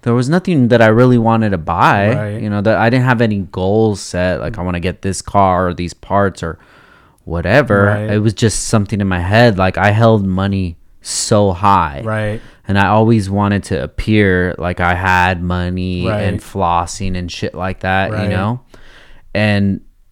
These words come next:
Speaker 1: I got to the point, I don't know even when it was, it couldn't have been that long ago, dude,
Speaker 2: Yeah.
Speaker 1: where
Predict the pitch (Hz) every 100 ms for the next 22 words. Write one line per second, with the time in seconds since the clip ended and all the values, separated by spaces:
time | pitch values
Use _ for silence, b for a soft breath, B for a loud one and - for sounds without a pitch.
0 | _ _ - 113 131 135 - 131 107 -
1 | 117 139 101 123 180 151 110 90 - 110
2 | 101 98 107 104 85 104 143 117 98 -
3 | 196 247 156 87 80 92 87 90 95 -
4 | 78 82 98 113 90 78 78 76 110 107
5 | 90 87 90 87 -